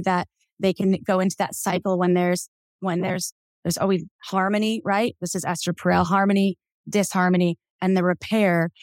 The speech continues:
So when you're in that repair space, doing it in a way that, that everyone involved, both parties, let's say, if it's, if it's a dual relationship, will be able to actively listen, actively hear, and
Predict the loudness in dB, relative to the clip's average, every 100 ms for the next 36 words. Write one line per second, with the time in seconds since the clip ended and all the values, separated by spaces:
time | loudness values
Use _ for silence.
0 | -8 -2 2 2 2 2 2 2 -2 -6
1 | -4 -2 -2 -2 -4 -4 -4 -2 0 0
2 | -2 -2 -2 -2 -2 -2 -4 -8 _ _
3 | -6 -4 -2 0 2 2 2 2 4 4
4 | 2 -2 -2 -2 -2 -4 -2 -2 -4 -4
5 | -2 -2 -2 -4 -8 -14 _ _ -4 -2
6 | 0 0 2 2 4 4 2 2 0 2
7 | 0 -2 _ _ _ -2 2 4 2 2
8 | -2 -4 -6 -2 0 2 2 2 2 0
9 | 0 -4 -2 -2 0 0 0 -2 -2 0
10 | 0